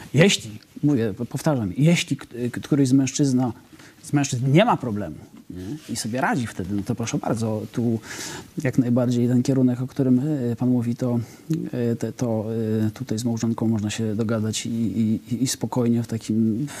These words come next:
w komforcie żyć, ale no, jeśli ktoś sobie nie radzi, no to, to mówię, no to jest, e, tutaj, e, wielka pomoc,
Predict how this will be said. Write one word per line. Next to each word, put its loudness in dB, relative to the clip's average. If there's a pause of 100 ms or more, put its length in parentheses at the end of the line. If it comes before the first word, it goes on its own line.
(180)
w -12
komforcie 0
żyć, 0 (600)
ale 2
no, 2
jeśli 0
ktoś -4
sobie 2
nie 0
radzi, 0
no 2
to, -2 (260)
to -8
mówię, 0
no 0
to -2
jest, -2 (180)
e, -4
tutaj, -2 (200)
e, -4
wielka 2
pomoc, -8